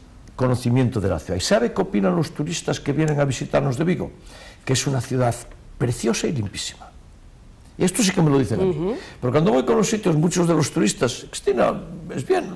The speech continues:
Speaker 1: lo, lo ve también, ¿no? Porque estamos en ello. Eh, muchos de los turistas vienen con gente de aquí. "Ahí va el alcalde", entonces me para. "Mira, alcalde,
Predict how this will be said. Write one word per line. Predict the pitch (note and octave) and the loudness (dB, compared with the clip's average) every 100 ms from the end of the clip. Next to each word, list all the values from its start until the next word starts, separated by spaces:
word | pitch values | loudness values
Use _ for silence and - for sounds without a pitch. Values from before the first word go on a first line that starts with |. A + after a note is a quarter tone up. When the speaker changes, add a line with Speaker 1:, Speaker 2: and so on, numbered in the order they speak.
| E3+ | -6
Speaker 1:
lo, | C3 B2+ | -4 -2
lo | C3+ C3+ | 0 2
ve | C3+ | 2
también, | - B3+ F#3+ | 0 0 0
¿no? | G#3+ | -2
Porque | - - | -6 -4
estamos | C#3 C3+ A#2 | -4 -2 -2
en | D#3+ | -2
ello. | A#2 - - - - - - | -2 -4 -12 -18 -20 -8 2
Eh, | C3+ C#3 - - - - | 4 4 0 -14 -12 -2
muchos | D#3 G#3 F#3 | 0 2 2
de | G3 | 4
los | F#3+ - | 2 2
turistas | F3+ F#3+ - D#3+ D3+ - - - - - - - - | 0 0 0 0 0 -6 -14 -20 -20 -20 -20 -16 -4
vienen | B2 F3 D#3 | 2 4 4
con | - G2+ | 2 2
gente | B2+ G#2+ A#2 | 2 2 2
de | |
aquí. | C3+ D4+ C#4+ - - - - - | 2 0 -4 -10 -20 -20 -10 0
"Ahí | A#2+ B2+ | 4 6
va | C3+ | 6
el | C#3 | 6
alcalde", | D#3 - A3 C#3+ | 4 4 4 4
entonces | C3 G3+ G#3 - - - - - | 2 2 2 -2 -4 -2 -2 0
me | B2+ | 2
para. | - - G#2+ - - - - | 4 4 2 -4 -12 -12 -8
"Mira, | F#3+ B3+ | 0 2
alcalde, | - - C4 D#3+ C3 | 4 4 4 4 0